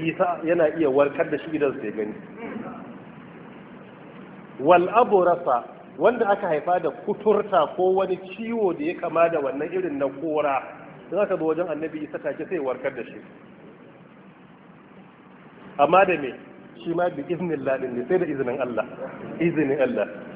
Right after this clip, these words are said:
Sannan me? Yana iya fara yadda matattu ma da izinin Allah.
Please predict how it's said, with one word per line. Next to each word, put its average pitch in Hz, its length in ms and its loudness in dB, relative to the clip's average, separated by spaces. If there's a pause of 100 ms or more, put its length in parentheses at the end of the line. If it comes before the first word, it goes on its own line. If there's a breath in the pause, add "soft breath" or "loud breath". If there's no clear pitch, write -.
(240)
Sannan 185 320 4
me? 147 100 -2 (1120)
Yana 220 300 8
iya 214 200 2
fara 180 340 6
yadda 185 340 2
matattu 156 680 -2
ma 165 180 4 (280)
da 151 80 -2
izinin 139 360 -2
Allah. 117 280 -4